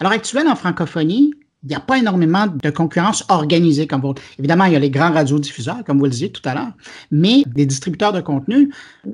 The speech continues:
vous avez encore le jeu assez beau, là. Il y a, il y a de la place. Du côté de l'anglophone, c'est autre chose.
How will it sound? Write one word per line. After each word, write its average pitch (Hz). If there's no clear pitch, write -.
vous 135
avez 180
encore 214
le 160
jeu 185
assez 156
beau, 180
là. 143
Il 139
y 131
a, 123
il 143
y 156
a 147
de 147
la 139
place. 175
Du 143
côté 160
de 208
l'anglophone, 180
c'est -
autre 151
chose. -